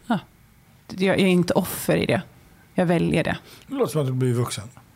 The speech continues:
Speaker 1: Ja.
Speaker 2: Det är det.
Speaker 1: Ja.
Speaker 2: Att du lyssnar vad du behöver och sen så agerar du på det.
Speaker 1: Ja.
Speaker 2: Ja.
Speaker 1: Jag var en ganska gnällig liten tjej, liksom, som bara, "Nej,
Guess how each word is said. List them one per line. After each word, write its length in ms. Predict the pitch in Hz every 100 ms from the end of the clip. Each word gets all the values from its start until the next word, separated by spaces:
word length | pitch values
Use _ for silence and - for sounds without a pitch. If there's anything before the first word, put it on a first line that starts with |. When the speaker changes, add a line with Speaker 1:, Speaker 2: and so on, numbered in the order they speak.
| -
Speaker 1:
Ja. 180 | 202 - - - - -
Speaker 2:
Det 80 | 151
är 40 |
det. 80 | 127 - _ _ - - 202
Speaker 1:
Ja. 80 | - - _ -
Speaker 2:
Att 120 | 143
du 80 | 131
lyssnar 480 | 127 139 123 120 127
vad 100 | 120
du 80 | 120
behöver 440 | 120 120 107 120
och 100 | 123
sen 120 | - 135
så 100 | 127
agerar 260 | 120 101
du 80 | 104
på 100 | -
det. 80 | - - -
Speaker 1:
Ja. 140 | - - - -
Speaker 2:
Ja. 120 | 135 143 - _
Speaker 1:
Jag 160 | 202 185
var 220 | 170 151
en 100 | 147
ganska 320 | 156 - 151
gnällig 800 | 156 165 160 165 - - - -
liten 300 | - - 196
tjej, 260 | 175 180 - -
liksom, 280 | - - - -
som 240 | - -
bara, 180 | - - -
"Nej, 580 | - 233 262 262 254